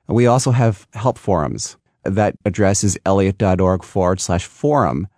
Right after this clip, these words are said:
where you can just drop in and ask a question, and we'll try to help you. We have volunteers there who help. But what I like to do is present only the most credible cases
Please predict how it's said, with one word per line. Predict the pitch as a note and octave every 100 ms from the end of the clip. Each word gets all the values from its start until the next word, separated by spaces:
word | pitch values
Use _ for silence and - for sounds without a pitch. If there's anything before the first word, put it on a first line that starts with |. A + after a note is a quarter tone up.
| _ _ _ _
where | - A#2
you | C#3
can | D#3+
just | D#3+ -
drop | - G#2+ B2 -
in | A2+ B2+ -
and | G#2+ G#2+
ask | F2 G2+ -
a | -
question, | - F2+ F#2+ - G2 A2+ -
and | G2+ G#2 G#2+
we'll | G2+
try | A2 - A#2
to | A2+
help | B2 B2+
you. | F#2+
We |
have | F#2 E2+
volunteers | F2 F#2 G2 F#2+
there | F2+ C#2+
who | F#2
help. | F#2+ A2 F#2+ _ _ _ _ _ -
But | A2 - -
what | C3 C#3
I | A2 B2+ C3+
like | A2+ A2 -
to | -
do | F#2+ A2 G#2+ G#2
is | - F#2+ F#2 E2 -
present | - A2+ G#2 G#2 -
only | A#2+ C3+ C#3 B2+
the | G#2+ G2 F#2 -
most | G2+ G#2 A2+ A#2+ C3 - - - _ _ _ _ -
credible | - - A#2 A#2+ A#2 B2 A#2 A#2+ A2+ - -
cases | - G#2+ G#2 - F2+ F2 -